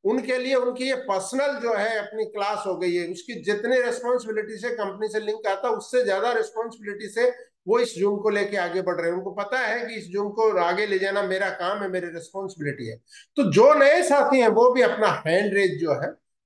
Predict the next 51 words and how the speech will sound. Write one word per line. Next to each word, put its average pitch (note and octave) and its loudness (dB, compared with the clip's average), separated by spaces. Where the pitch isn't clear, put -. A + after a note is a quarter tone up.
वो, G3 4
अ, D3+ 4
करें F#3 2
इसके A3+ -2
अंदर। F#3+ 0
और, B3 0
अ, E3 2
product A#3 -4
का A#3+ -2
knowledge G3+ -2
जो F3+ -4
आपके F#3+ -6
पास A#3+ -6
है C#3+ 0
या G#3+ -2
जो G#3+ -2
आज A3 0
तक A#3 -4
नहीं B3 -2
बोले B3 0
लेकिन B3 -4
product B3 -6
knowledge A3+ -4
है, G3 -2
बहुत A#3+ -2
सारे B3 -2
साथियों A3+ -2
से B3 -2
कई A3+ -4
बार B3 -2
ऐसे B3 -4
सुनने A#3+ -4
में B3 -4
आता A#3 -2
है B3+ 0
उनको B3+ -4
ऐसे A#3+ -4
ऐसे A#3+ -2
knowledge A3 -4
है A3 -2
लेकिन G#3+ -8
बोलते E3 -6
नहीं A#2 -10
है। A2 -20
तो G#3+ 2
बोलना A#3+ 2
बहुत A3 2
जरूरी D3+ 2
है। D3+ -2
तो G3+ 0
शुरू B3 2